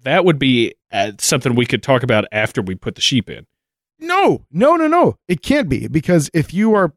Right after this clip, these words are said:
Speaker 2: you have to know what you're testing for before you perform a test. You can't, because then you just don't know what the fuck's going
Speaker 1: I'm
Speaker 2: on.
Speaker 1: hoping that there would be evidence of why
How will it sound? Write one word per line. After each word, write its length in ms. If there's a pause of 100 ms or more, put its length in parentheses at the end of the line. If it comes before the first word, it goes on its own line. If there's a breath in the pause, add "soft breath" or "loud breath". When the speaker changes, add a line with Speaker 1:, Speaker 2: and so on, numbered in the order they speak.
Speaker 2:
you 200
have 160
to 100
know 160
what 180
you're 80
testing 500
for 260
before 320
you 140
perform 420
a 40
test. 540 (420)
You 140
can't, 280 (200 soft breath)
because 300
then 160
you 160
just 160
don't 160
know 80
what 100
the 80
fuck's 280
going 160
Speaker 1:
I'm 100
Speaker 2:
on. 60
Speaker 1:
hoping 300
that 140
there 140
would 100
be 200
evidence 480
of 200
why 480